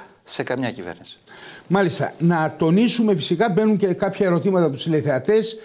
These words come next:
Speaker 2: Ε, γιατί δεν βάζει ο Δήμος κολονάκια στις ράμπες, ώστε να μην παρκάρουν αυτοκίνητα και να διατηρηθούν ανοιχτές οι ράμπες των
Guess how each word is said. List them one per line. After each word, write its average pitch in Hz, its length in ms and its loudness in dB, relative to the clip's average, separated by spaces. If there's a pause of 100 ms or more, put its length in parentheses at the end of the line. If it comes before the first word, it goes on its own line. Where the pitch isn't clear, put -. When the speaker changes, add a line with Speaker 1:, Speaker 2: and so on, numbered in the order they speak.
(760)
Speaker 2:
Ε, 143 300 2
γιατί 160 300 0
δεν 214 120 2
βάζει 190 300 2
ο 160 340 4
Δήμος 175 360 0
κολονάκια 165 640 0
στις 143 220 -4
ράμπες, 165 440 0
ώστε 165 200 -4
να 156 140 0
μην 185 140 2
παρκάρουν 175 480 0
αυτοκίνητα 165 640 0
και 170 140 -2
να 156 120 0
διατηρηθούν 156 580 0
ανοιχτές 165 540 0
οι 160 60 2
ράμπες 156 460 0
των 127 280 -4